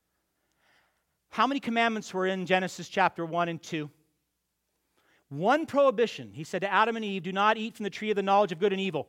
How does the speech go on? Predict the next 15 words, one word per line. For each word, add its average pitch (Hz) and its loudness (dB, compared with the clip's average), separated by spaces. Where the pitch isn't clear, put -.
One 160 -4
prohibition. 190 -8
Why? 143 0
Because 226 -2
he 220 -2
wanted 262 4
them 269 0
to 233 -6
eat 269 -2
freely 269 -2
from 240 -2
all 285 6
the 269 -2
other 277 4
trees. 226 -2